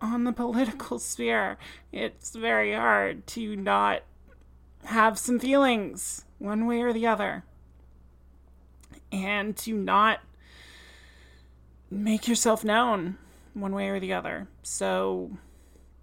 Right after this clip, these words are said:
you know, I have a lot of friends in the L G B T Q community who were struggling this week.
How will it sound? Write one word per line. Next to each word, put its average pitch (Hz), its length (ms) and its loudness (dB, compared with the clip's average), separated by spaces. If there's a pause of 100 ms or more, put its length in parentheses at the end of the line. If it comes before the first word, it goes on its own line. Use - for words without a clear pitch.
(760)
you 196 60 -4
know, 196 340 -2
I 196 200 0
have 202 480 0
a 226 40 4
lot 180 300 0
of 220 100 -4
friends 220 880 0 (920)
in 214 600 2 (100)
the 214 220 -4
L 214 200 2
G 214 120 -4
B 220 140 -4
T 214 160 -10
Q 214 240 -6
community 214 800 -2 (400)
who 214 580 -2
were 208 560 0 (220)
struggling 196 640 0
this 190 200 -8
week. - 340 -12